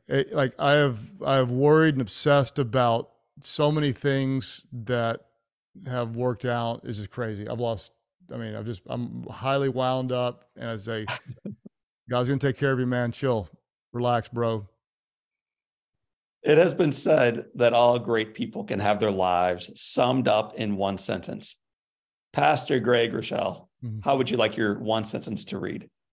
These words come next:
Speaker 1: If someone's gonna summarize my life, um, I would, I would hope, and it, this sounds, I, I would hope someone would s-, I, I, I, I hope they'd say, "He really was a real deal."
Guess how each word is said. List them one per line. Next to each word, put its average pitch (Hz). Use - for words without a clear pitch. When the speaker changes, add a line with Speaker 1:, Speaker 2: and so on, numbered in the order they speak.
Speaker 1:
If 127
someone's 165
gonna 160
summarize 175
my 165
life, 165
um, 131
I 143
would, 180
I 160
would 175
hope, 139
and 139
it, 139
this 143
sounds, 131
I, 127
I 139
would 151
hope 127
someone 123
would 120
s-, -
I, 127
I, 123
I, 131
I 120
hope 131
they'd 123
say, 113
"He 127
really 123
was 113
a 107
real 107
deal." 107